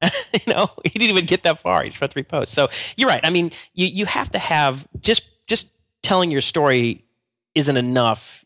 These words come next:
It's, it's, it's one part of the sort of luck surface area thing. But, um,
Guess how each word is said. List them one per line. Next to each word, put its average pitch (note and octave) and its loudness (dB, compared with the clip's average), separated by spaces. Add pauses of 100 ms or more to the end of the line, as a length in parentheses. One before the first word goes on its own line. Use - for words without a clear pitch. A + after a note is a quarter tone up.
(140)
It's, - -2
it's, C3 -4
it's C#3+ -8
one D3 0
part B2 0
of A2 -2
the A2 -8
sort A2 -8
of G2+ -6
luck G#2+ 2
surface - -2
area - 0
thing. - -8 (600)
But, A2+ 2
um, G2+ -2